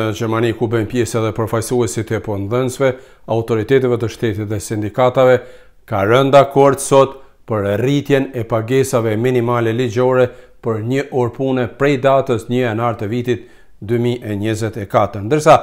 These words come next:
rritje do të ketë edhe me një janar të vitit dy mijë e njëzet e pesë. Ky është lajmi i mirë, ndërsa lajmi i keq është se pagesat minimale për një orë pune do të rriten shumë më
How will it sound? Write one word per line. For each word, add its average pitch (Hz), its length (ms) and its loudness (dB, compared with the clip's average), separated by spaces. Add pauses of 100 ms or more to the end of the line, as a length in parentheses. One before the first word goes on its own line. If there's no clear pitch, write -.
(420)
rritje 165 320 4
do 131 80 4
të 123 220 0
ketë 151 400 2
edhe 127 340 0
me 107 160 -4
një 139 220 0
janar 139 340 0
të 120 140 -2
vitit 127 260 -4
dy 113 140 -6
mijë 98 160 -6
e - 0 -
njëzet 90 320 -14
e - 80 -18
pesë. - 240 -20 (580)
Ky 160 220 6
është 156 320 -2
lajmi 135 340 2
i 127 160 -6
mirë, 92 320 -6
ndërsa 101 400 -6
lajmi 135 320 0
i - 80 -14
keq 139 240 -2 (400)
është - 320 -2
se 104 160 -6
pagesat 123 560 0
minimale 143 560 2
për 98 160 -6
një 135 320 -2
orë 147 240 0
pune 160 320 0 (400)
do 110 160 -2
të 113 80 -2
rriten 127 340 -2 (300)
shumë 156 400 0
më 156 80 2